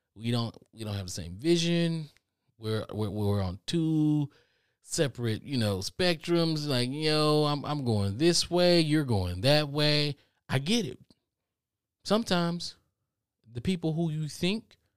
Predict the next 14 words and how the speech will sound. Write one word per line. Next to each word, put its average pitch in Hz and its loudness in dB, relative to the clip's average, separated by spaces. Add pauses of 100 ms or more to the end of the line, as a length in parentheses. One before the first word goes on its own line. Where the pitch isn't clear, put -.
(640)
are 127 0 (100)
everything 175 2
to 185 -4
you, 196 -4 (580)
y'all 175 -4
grow 147 2
in 143 -4
separate 156 -4
ways, 139 -6
and - -14
that 110 -4
is - -16
totally 160 -10 (100)
fine 85 -6